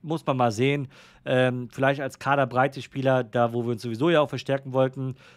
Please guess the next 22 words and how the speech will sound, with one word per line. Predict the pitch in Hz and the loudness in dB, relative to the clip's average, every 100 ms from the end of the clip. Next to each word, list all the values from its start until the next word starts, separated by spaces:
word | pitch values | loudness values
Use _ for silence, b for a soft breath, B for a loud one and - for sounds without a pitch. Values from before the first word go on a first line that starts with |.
| B | B
Und | - 131 123 | -2 -2 -2
eben | 135 123 | -6 -4
als | 123 - | -6 -4
Einwechselvariante. | 127 131 123 107 123 117 113 117 120 - 120 117 135 | -2 2 0 0 0 2 2 2 -2 -2 -2 -2 -6
Vielleicht | - 120 104 | -4 -4 -4
geht | 131 127 | -6 -8
am | |
Ende | 123 131 | -6 -6
auch | 123 | -4
noch | 117 | -4
Birk. | 101 123 127 127 | -4 0 0 -2
Dann | 113 113 | -6 -4
wäre | 117 | -4
so, | 117 104 _ | -4 -8 _
so | 131 | -10
ein | 113 | -8
Koulibaly | 123 113 113 113 113 | -8 -6 -6 -4 -6
schon | - 120 120 | -6 -4 0
was | 113 - B B B B | -2 -4 B B B B
sehr, | 113 127 135 127 | 0 4 6 4
sehr | 120 120 - | 4 2 0
Interessantes. | 135 - 117 151 135 98 - | -6 -6 0 0 0 -6 -12